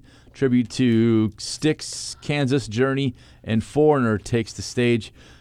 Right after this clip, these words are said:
Tickets are twenty-five dollars on B-Bay now for just twelve dollars. Rock the Lantern for a Cure concert to raise money for lymphoma and leukemia blood cancer research.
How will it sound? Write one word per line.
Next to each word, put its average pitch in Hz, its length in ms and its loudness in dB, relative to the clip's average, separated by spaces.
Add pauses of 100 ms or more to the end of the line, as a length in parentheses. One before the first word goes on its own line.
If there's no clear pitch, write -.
(140)
Tickets 151 300 -2
are 147 60 -2
twenty-five 147 580 2
dollars 160 440 4
on 117 300 2
B-Bay 139 400 2
now 135 280 4
for 127 160 0
just 117 480 -2 (160)
twelve 131 420 2
dollars. 98 420 0
Rock 127 360 2
the 147 120 -2
Lantern 135 440 0
for 110 220 -2
a 104 60 0
Cure 131 400 2 (400)
concert 135 400 2
to 127 80 -2
raise 127 180 2
money 123 220 2
for 113 420 0
lymphoma 113 680 -2
and 117 160 -2
leukemia 120 480 -2
blood 117 220 0
cancer 110 340 -2
research. 107 600 0